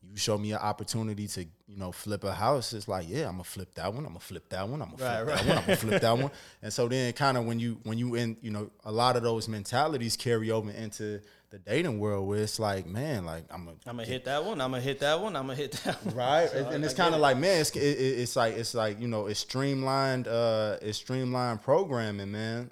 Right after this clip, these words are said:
Speaker 1: And it's like a lot of people don't have the know-it-all to do the, you know, do the work that you doing, getting a therapist
Speaker 2: Mm.
Speaker 1: to kinda unpack some of those things.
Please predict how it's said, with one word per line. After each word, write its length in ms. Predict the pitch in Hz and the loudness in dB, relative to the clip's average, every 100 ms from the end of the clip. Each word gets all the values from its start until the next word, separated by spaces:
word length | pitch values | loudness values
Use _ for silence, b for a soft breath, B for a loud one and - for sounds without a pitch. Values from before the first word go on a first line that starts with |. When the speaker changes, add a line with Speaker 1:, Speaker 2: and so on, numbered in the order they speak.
| - | -6
Speaker 1:
And 100 | 110 | -4
it's 140 | 113 127 | 0 4
like 200 | 117 98 B B | 4 2 B B
a 60 | |
lot 180 | 110 127 | 4 6
of 60 | 127 | 4
people 200 | 139 120 | 0 0
don't 80 | 113 | 2
have 160 | 117 | 4
the 60 | 104 | 4
know-it-all 540 | 107 117 113 113 110 107 | 2 2 2 2 2 2
to 60 | |
do 200 | 95 107 | -2 -6
the, 240 | 101 98 98 - | -6 -8 -12 -18
you 100 | 104 | -18
know, 100 | 98 | -14
do 180 | 92 113 | -10 -6
the 80 | 107 | -4
work 260 | 101 104 - | -2 -4 -4
that 160 | 95 | -10
you 80 | 127 | -8
doing, 280 | 120 104 95 | -6 -8 -8
getting 220 | 98 98 | -10 -10
a 40 | 95 | -10
therapist 720 | 113 120 117 - 110 101 - B 120 | -2 2 2 0 -6 -8 -12 B -12
Speaker 2:
Mm. 40 | |
Speaker 1:
to 100 | 113 | -8
kinda 280 | 117 110 104 | -2 -2 -2
unpack 440 | 104 95 - 139 - | -4 -6 2 2 2
some 220 | 117 107 | -4 -4
of 60 | 104 | -4
those 240 | 104 101 | -4 -6
things. 440 | - 110 107 104 | -8 -6 -6 -8